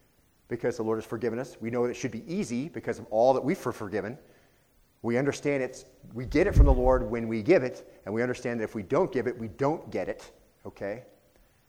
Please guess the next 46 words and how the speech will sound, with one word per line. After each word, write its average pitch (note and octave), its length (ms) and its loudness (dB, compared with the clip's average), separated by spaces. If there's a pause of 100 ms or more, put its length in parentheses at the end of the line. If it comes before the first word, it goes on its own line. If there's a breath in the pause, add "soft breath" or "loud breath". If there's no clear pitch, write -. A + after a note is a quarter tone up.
(340 soft breath)
And A2+ 100 -4
we A#2+ 100 0
understand D3 340 2
the B2+ 40 2
Lord C#3 200 4
can C3 120 -4
deal B2+ 160 0
very B2+ 200 0
harshly C#3 580 -2
with A2 320 -4
believers G#2+ 460 -4
who A#2 120 -4
won't A2 240 -6
forgive G2+ 560 -4
and G#2+ 240 -4
does D#3 300 4
do G#2 200 -6
that F#2+ 260 -4
regularly. G2 520 -6 (520 soft breath)
Some A2+ 200 -6
are G2 40 -2
weak, A2 220 -6
sick, - 260 -6
and G2 60 -12
some G2 180 -10
sleep. - 360 -6 (2000)
But B2 140 0
apart F3 260 4
from C#3+ 160 -6
all E3+ 180 -2
of G2+ 100 -6
that, D#3+ 380 -8 (680 soft breath)
you A#2+ 60 -10
know, G#2 300 -6
we A2+ 100 -6
can B2 140 -8
understand D3 340 -6
all C#3+ 180 -8
of C3 60 -6
that, B2+ 220 -6
and G#2+ 80 -8
then B2 80 -4
we C3+ 60 -4
can B2 120 -6
understand A#2+ 380 -6 (260)
this. A#2+ 340 -6